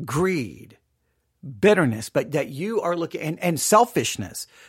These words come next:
but, but your heart is trying to be filled with selflessness. You're willing to put others before yourself. You're gonna rejoice with those who rejoice. You're gonna put people before you, love people. You're gonna demonstrate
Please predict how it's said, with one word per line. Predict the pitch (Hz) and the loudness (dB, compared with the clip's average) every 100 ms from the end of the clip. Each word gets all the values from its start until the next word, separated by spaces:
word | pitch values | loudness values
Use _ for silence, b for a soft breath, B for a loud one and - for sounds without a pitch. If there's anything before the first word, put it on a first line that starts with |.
| b | b
but, | 175 | -4
but | 185 185 | -4 -2
your | 170 | -2
heart | 131 190 202 208 - | 0 2 4 4 0
is | 156 - | -6 0
trying | 175 175 | 2 4
to | 165 | 2
be | 160 | 0
filled | 147 165 143 | 0 0 0
with | 147 | -2
selflessness. | - - 185 143 - 143 135 233 262 - - 151 131 - - B B B | -4 0 0 0 -6 -6 2 4 4 -2 -4 -2 -2 -2 -6 B B B
You're | 151 | 0
willing | 160 185 202 185 | 4 4 4 2
to | 175 | 0
put | 202 180 - | 0 0 4
others | 214 226 208 | 6 6 6
before | - 208 - 208 208 | 4 0 6 6 6
yourself. | 190 190 - 226 165 - - b b | 6 4 4 4 2 0 -10 b b
You're | b 165 | b 2
gonna | 208 196 | 4 2
rejoice | 185 147 202 233 226 | 0 2 6 8 8
with | 208 202 | 4 6
those | 208 220 220 - B | 8 8 6 2 B
who | B 202 | B 2
rejoice. | 202 139 233 240 127 104 - b b | 2 4 4 4 0 -8 -16 b b
You're | 180 | 2
gonna | 220 | 4
put | 180 240 285 | 4 4 4
people | 208 226 202 | 2 0 0
before | 185 - 175 | -2 0 0
you, | 165 151 147 | 0 0 4
love | 208 277 269 | 6 6 6
people. | - 185 - 139 B | 2 -6 -4 -8 B
You're | B 185 | B 4
gonna | 202 196 | 4 2
demonstrate | 175 226 208 - 202 | 4 4 4 4 4